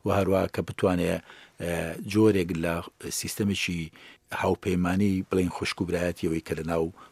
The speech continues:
کۆمەلگاکانی ئەمەدا پێوە یا، یا دراوسێتی جدی دروستکەین. لەو ڕۆ بەڕاستی، جۆمان لێ دەگرن و پێیان وایە کە بیرێکە شایانی باسەوە، بێ-، بیرێکە کە، کە دەتوانێ ئایندێکی هەبێ لە کوردستان و ناوچەکەدا. بەڵێ.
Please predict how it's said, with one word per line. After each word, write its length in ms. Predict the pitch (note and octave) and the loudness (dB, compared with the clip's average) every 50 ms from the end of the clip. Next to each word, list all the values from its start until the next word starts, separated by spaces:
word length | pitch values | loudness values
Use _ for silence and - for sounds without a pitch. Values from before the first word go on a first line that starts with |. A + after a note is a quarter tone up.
| - | -10
کۆمەلگاکانی 580 | - - F2+ F2+ E2+ E2 E2 - F#2 F2 E2+ F2 | -6 -4 -2 -2 -2 -2 -2 -2 -2 -2 -2 -2
ئەمەدا 280 | F2 E2 E2 D#2 F2+ D#2+ - | -2 -2 -2 -2 -2 -4 -2
پێوە 260 | - F2 D#2+ D2+ - E2 D#2+ F2+ | -2 -4 -2 -2 0 0 2 2
یا، 100 | F2+ E2 F2 F#2 F2+ | 2 2 0 0 0
یا 80 | F2+ F2+ F2 D#2+ | -2 -2 -2 0
دراوسێتی 560 | F2 F2 F2 F2 - - F2+ E2+ - - F#2 F2 | 0 0 2 0 0 -2 -4 -4 -4 -6 -6 -4
جدی 360 | - F#2 F2 F2 G2 G#2 F#2 D#2+ - - - - - - - - - - - D#2+ | -4 -4 -4 -2 -2 0 -2 -2 -4 -10 -20 -20 -20 -20 -20 -12 -6 -6 -4 -4
دروستکەین. 460 | E2+ E2 - - - - - D#2+ D#2+ E2 A#2 G2+ | -2 -2 -2 -2 -2 -2 -4 -8 -8 -2 4 8
لەو 120 | A2+ A#2+ A2+ - | 8 8 8 10
ڕۆ 120 | A#2+ A#2+ A#2 A2+ A2 | 10 10 10 10 10
بەڕاستی، 440 | A2 G#2 G#2 G2 - - A2 G#2+ G#2+ G#2+ - - - - - - - - F#2 G2 G2 | 10 8 8 6 4 2 2 2 2 2 0 -8 -20 -20 -18 -10 -4 -2 0 2 8
جۆمان 260 | G2+ A#2 A2 A2 G#2+ G2+ | 8 8 8 8 6 6
لێ 80 | G2+ G2+ E2+ | 6 4 4
دەگرن 360 | F#2+ D#2+ - - E2 F2+ G2+ G#2+ A#2 A2 | 4 0 0 0 2 2 2 2 2 2
و 20 | F#2 F2+ F2 E2+ E2 - | 2 2 2 -2 -4 0
پێیان 220 | - G2+ G2 F#2+ F#2+ | 0 2 2 4 4
وایە 180 | G2 F#2+ F#2+ E2+ - | 4 2 2 0 0
کە 80 | - F2+ E2+ | -2 -2 0
بیرێکە 320 | E2 F2+ E2+ F2+ F2+ - D#2+ - | 0 0 0 0 0 0 -2 -2
شایانی 300 | - - F2 F2+ F2 F2 D#2+ F2 | 0 -2 0 0 0 0 0 0
باسەوە، 460 | E2+ E2+ - - - E2 F2 F2+ F2+ F#2+ F#2+ F#2 F#2 F2 | -2 -2 -2 -2 -2 0 -2 -2 -4 -6 -8 -8 -6 -2
بێ-، 360 | F2 E2+ E2 E2 E2 D#2+ D#2+ - _ _ _ - | 0 2 2 2 0 0 -2 -6 _ _ _ 4
بیرێکە 380 | G#2+ G2+ F2 F#2 F2 - F2 - - | 4 4 4 2 0 -2 -4 -4 -4
کە، 120 | - E2+ E2+ - - - | -4 -4 -4 -4 -6 -4
کە 80 | - F#2+ D#2+ | -4 -4 -4
دەتوانێ 440 | E2+ D#2+ - F2 E2+ F2 F#2+ G2 F2 D#2+ - - | -4 -2 -2 0 2 2 4 4 2 2 0 -2
ئایندێکی 520 | - D#2+ E2 E2 D#2 E2 D#2 - - - E2 E2 | -2 -2 -2 -2 -4 -6 -8 -8 -8 -6 -6 -4
هەبێ 240 | D#2+ D#2 D2+ D2 - - - - - - - - - _ - E2 | -4 -6 -8 -10 -10 -14 -18 -20 -20 -20 -20 -20 -18 _ -6 -4
لە 80 | E2+ D#2+ D#2 D#2+ - | -4 -4 -4 -6 -10
کوردستان 360 | - - D#2 - - - D2+ | -8 -8 -6 -4 -4 -4 -4
و 80 | D2+ D2+ C#2 C#2+ | -6 -6 -6 -6
ناوچەکەدا. 480 | C2 C2 - - - - B1 - - B1 - | -8 -6 -8 -10 -10 -10 -12 -12 -12 -12 -12
بەڵێ. 200 | - - - | -12 -12 -14